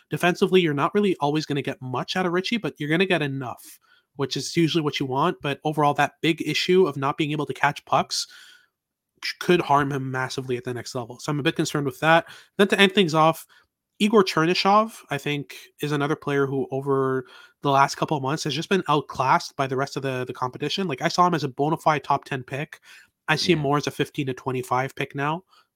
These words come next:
Speaker 1: Um, just, you know, not by any harm of his own. He's the same player he was two months ago, but that's the issue. A lot of players have improved since then. A lot of players have shown their worth since then, and that kind of bumped him down the rankings. Then finally, the,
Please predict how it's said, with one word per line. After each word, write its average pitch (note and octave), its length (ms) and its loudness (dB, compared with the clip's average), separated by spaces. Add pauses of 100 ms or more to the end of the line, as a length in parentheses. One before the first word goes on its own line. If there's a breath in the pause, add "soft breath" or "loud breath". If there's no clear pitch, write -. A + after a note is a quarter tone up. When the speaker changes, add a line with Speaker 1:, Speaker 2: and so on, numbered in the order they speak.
(140)
Speaker 1:
Um, A#2+ 420 -4
just, - 260 -4 (200)
you E3 60 0
know, D3+ 160 2
not F3+ 240 6
by F#3+ 100 6
any F3 220 2
harm D#3+ 260 0
of D#3 80 -2
his C#3 140 -2
own. E3 240 0
He's D#3 200 -2
the D3 60 -4
same D3+ 220 -2
player D#3 240 0
he D#3 80 2
was D3 200 0
two E3 140 -2
months C3+ 220 -4
ago, D#3 260 -4 (500 loud breath)
but D3+ 60 0
that's D#3 180 4
the D3+ 120 2
issue. B2 200 -2
A B2+ 40 -6
lot D#3 180 4
of - 60 -4
players D3+ 240 0
have C3+ 80 -6
improved G3 340 0
since - 220 -8
then. B2+ 160 -6
A B2 40 -8
lot C#3+ 160 0
of D3 60 -6
players C3+ 240 -4
have - 80 -12
shown D3+ 300 -4
their A#2+ 100 -4
worth F3+ 220 0
since B2+ 260 -8
then, B2+ 220 -8
and B2 80 -10
that C3+ 160 -6
kind D3 180 -2
of C3 180 -8 (540 loud breath)
bumped C#3+ 340 0
him C3+ 140 -2
down C3+ 220 0
the B2 80 -4
rankings. D#3 400 0
Then D3+ 180 -4
finally, G#3 380 4
the, D3+ 260 0